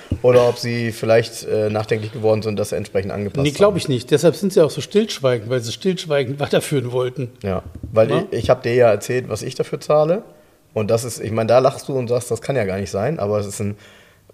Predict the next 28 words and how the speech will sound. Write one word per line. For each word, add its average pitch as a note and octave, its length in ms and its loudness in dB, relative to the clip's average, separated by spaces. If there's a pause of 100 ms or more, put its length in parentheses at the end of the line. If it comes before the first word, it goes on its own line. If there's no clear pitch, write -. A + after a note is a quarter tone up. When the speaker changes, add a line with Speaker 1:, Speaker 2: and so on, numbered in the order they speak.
Speaker 1:
Bruchteil F#2+ 880 0
von E2+ 240 -10
dem. E2 160 -6
Speaker 2:
Das A#2 260 -2
sind E3 80 -2
ja C3 80 2
Gefälligkeitsgutachten. C3+ 1120 -6 (160)
Speaker 1:
Nee, D3 240 -2
das - 120 -10
ist - 100 -16
ganz C3+ 220 0
normal. D#3 340 -2 (280)
Speaker 2:
Ja? D3 160 0
Speaker 1:
Das, A2 180 2
ja, A#2+ 140 2
ernsthaft, A#2+ 420 2
das G#2+ 100 -2
ist A#2+ 120 -8
ganz A#2 240 -2
normal. E3 240 2
Ich A2 60 2
meine, B2 180 6
das - 60 0
Speaker 2:
Naja, D#3+ 200 6
Speaker 1:
macht D3 100 0
Speaker 2:
also D#3+ 120 4
pass G#3 120 6
auf, F3+ 140 6